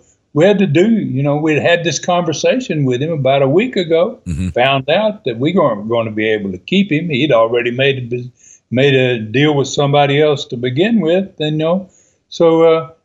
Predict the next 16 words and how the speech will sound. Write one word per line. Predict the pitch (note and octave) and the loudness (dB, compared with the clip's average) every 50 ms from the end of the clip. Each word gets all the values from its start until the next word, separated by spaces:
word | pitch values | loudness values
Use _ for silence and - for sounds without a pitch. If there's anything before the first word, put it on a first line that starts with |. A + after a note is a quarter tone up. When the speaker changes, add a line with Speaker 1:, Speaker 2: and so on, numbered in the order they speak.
| _ - | _ -4
Speaker 1:
and | C#3+ C3 C3+ | -2 0 2
he | D3+ G3+ A3 | 4 4 4
knew | A3 A3+ A3 A3 G#3+ G3+ | 6 4 4 4 4 2
he | D#3+ D#3+ F3+ | 2 2 0
wasn't | F#3+ F3+ F#3 F#3+ F#3 F3 F3 D#3+ C3 - - - | 0 2 4 4 4 2 2 -4 -8 -8 -2 0
ever | F3+ A3 - B3+ | 0 0 0 -2
gonna | F#3 D3+ F3 E3+ E3 D#3 | -2 0 0 0 0 0
return | D3 C3+ A#2 A#2 - C#3 D#3+ F#3+ G#3 G3 | -2 -2 -2 -2 -2 0 2 2 2 2
to | D3+ B2 | 0 -2
Southeastern | - - C#3+ B2+ B2 A#2 A2 - C3 D#3 G3+ G3 G3+ - C3+ A#2+ A2+ | -4 -2 0 0 0 0 -2 -2 -2 0 0 -2 -2 -6 -4 -2 0
after | G#2+ G#2+ G2+ - - - G2+ | 0 0 -2 -2 -4 -8 -4
this. | G2+ B2 D3 E3 D#3+ - | -2 -2 -2 -2 -4 -6
So, | - - D#3 C#3 C#3+ C#3+ C#3 C#3 | -2 0 2 2 2 2 2 2
uh, | C#3+ C#3+ | 2 2
you | C#3+ C#3 E3 | 2 0 0
know, | E3 C#3+ C#3 C#3+ C#3+ C#3+ | 0 0 0 0 -2 -4